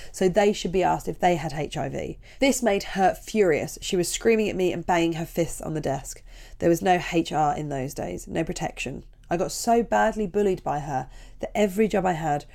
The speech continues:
right until twenty twelve, I remained in the closet at work, but fully out to everyone outside the workplace. I'm now happily married to an Australian guy I met in London. We live in Australia on a tiny farm with our goats,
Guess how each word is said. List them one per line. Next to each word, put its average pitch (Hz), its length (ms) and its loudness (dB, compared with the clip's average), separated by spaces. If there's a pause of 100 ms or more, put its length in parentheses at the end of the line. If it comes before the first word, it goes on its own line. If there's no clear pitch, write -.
(320)
right 190 260 4
until 202 260 -4
twenty 180 320 -4
twelve, 151 340 -2
I 165 100 -4
remained 165 420 -2
in 180 200 -4
the 180 60 -6
closet 170 320 -4
at - 120 -4
work, 139 400 -6 (280)
but 214 140 -4
fully 196 340 0
out 151 260 -2
to - 280 -8
everyone 151 480 -4 (100)
outside 143 440 -6
the 147 80 -6
workplace. - 640 -8 (920)
I'm 185 120 2
now 220 200 6
happily 220 420 0
married 165 340 4
to - 100 -4
an 170 80 2
Australian 170 560 2
guy 147 240 -2
I 156 120 -4
met 151 180 -2
in 147 80 -6
London. - 440 -10 (460)
We 190 100 4
live 202 120 6
in 226 80 2
Australia 202 500 2
on 180 80 -2
a 175 60 -2
tiny 208 420 -2
farm 156 420 -4 (320)
with 170 120 -6
our 156 100 0
goats, - 480 2